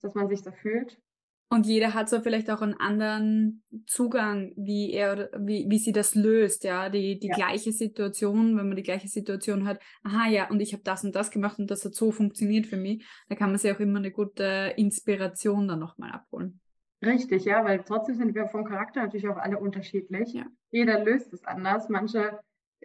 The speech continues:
Speaker 1: äh, habe ich total bewundert für ihre Geduld, wo ich schon denke, „Okay, da wäre ich schon längst ausgestiegen.“
Speaker 2: <laughs>
Speaker 1: Aber es war schön, weil man hat Learnings daraus mitgenommen. Durch diesen Aus-, durch diesen sehr intensiven Austausch.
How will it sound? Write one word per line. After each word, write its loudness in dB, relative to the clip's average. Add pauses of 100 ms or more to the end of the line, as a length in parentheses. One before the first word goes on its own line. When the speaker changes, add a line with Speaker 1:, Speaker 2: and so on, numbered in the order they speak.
(280)
Speaker 1:
äh, -2
habe 2
ich 0
total 2
bewundert 0
für -6
ihre 0
Geduld, -2
wo 0
ich -4
schon -10
denke, 0
„Okay, -2
da 0
wäre 2
ich -4
schon -8
längst 0
ausgestiegen.“ 4 (340)
Speaker 2:
<laughs> -4
Speaker 1:
Aber 2
es -6
war -6
schön, -4
weil 2
man 2
hat -2
Learnings 2
daraus -2
mitgenommen. -2 (640)
Durch 0
diesen -6
Aus-, -2
durch -4
diesen -4
sehr 4
intensiven -6
Austausch. -14